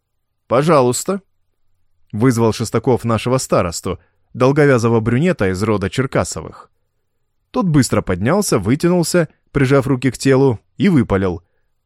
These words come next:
«Обитатели Джинистана имеют условно-материальную оболочку, профессор». «Иначе говоря», чуть наклонил голову Шестаков,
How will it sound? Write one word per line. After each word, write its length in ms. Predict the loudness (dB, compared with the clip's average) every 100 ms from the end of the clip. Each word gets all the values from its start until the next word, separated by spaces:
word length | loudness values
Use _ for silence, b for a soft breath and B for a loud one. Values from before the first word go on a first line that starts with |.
| _ _ _
«Обитатели 520 | -4 0 2 2 2
Джинистана 720 | 0 0 0 0 0 2 2 0
имеют 420 | 0 0 2 2
условно-материальную 1040 | 0 0 4 4 4 2 2 2 4 4 4
оболочку, 460 | 4 4 2 -2
профессор». 520 | -6 -6 -8 -12 -14 -20 _ _ _ _ _ _ _ _ -14
«Иначе 480 | -8 -4 -4 -4 -2
говоря», 880 | 0 0 -2 -4 -6 -4 -4 -6 -10 _ _ _ _ _ _ _
чуть 240 | -4 -2
наклонил 360 | 0 0 0 0
голову 340 | 0 0 -2
Шестаков, 640 | -4 -6 -6 -2 -2 -4